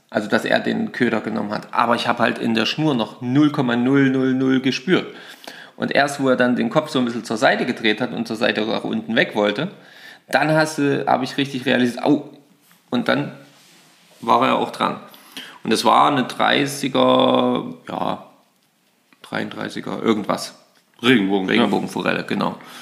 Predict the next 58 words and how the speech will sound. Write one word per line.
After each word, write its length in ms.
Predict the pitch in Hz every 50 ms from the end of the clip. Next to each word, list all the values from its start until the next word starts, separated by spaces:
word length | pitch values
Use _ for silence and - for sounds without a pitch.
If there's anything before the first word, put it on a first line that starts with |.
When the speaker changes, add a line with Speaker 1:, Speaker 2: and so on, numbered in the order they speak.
| - - - - _ -
Speaker 1:
Und, 400 | - 107 110 110 107 107 104 104
ähm, 380 | 104 101 101 101 101 101 101 101 - - _ _ _ _ _ - - - - - - -
Speaker 2:
Das 160 | - - -
hab 80 | 170 175
ich, 60 | 196
glaub 120 | - 127 95
ich, 40 | 73
auch 100 | - -
auf 160 | 92 - -
Video, 260 | 107 131 131 117 92 80
wie 60 | 85
du 60 | 85
ihn 40 | 87 82
herantrillst. 600 | 76 80 101 113 110 - 78 71 69 - - - _ _ _ _ -
Speaker 1:
Ja, 160 | - - 127
das 140 | 123 120 -
kann 140 | - 107 98
sein. 260 | 101 95 95 98 98 - - - _ _ _ _ _ _ _ _ -
Naja, 220 | 131 151 160 131 98
und 180 | 87 110 104
dann 320 | 123 117 120 120 120 117 -
gab's 280 | - 113 117 120 - -
da, 400 | 135 123 123 120 110 - - 113
äh, 20 |
um 200 | - - 127 131
diesen 260 | 123 123 123 120 113
Pool 280 | - - 131 135 139 135
herum, 300 | 131 113 104 127 143 139
konnte 180 | 131 120 120
man 120 | 117 113 110
noch 100 | 117 113
von 140 | - 113 -
allen 200 | - 110 117 117
möglichen 340 | 113 113 113 117 117 110
Seiten 360 | 104 104 101 110 110 - 104 98
gucken. 400 | - - 170 - 196 175 170 160
Und 100 | 139 127
da 60 | 120
bist 220 | 107 - 120 - -
du 40 |
dann 120 | 110 120 107
auch 100 | 90 107 110
noch 80 | 113
mal 160 | 113 110 107
zu 100 | - -
einer 100 | 113 107
anderen 260 | 87 127 160 175 160 -
Seite 260 | 147 147 147 147 143
gegangen. 640 | 139 135 135 139 139 139 139 139 139 139 139 139 135
Und, 420 | - - 113 113 113 113 113 110
ähm, 140 | 113 113 107 110
Speaker 2:
Da 60 | -
gibt's 200 | - - - -
ja 80 | - -
extra 300 | - - - - - 85
so 80 | 82 80
einen 100 | 78 76
Spot, 460 | 76 - - - - - - 110 104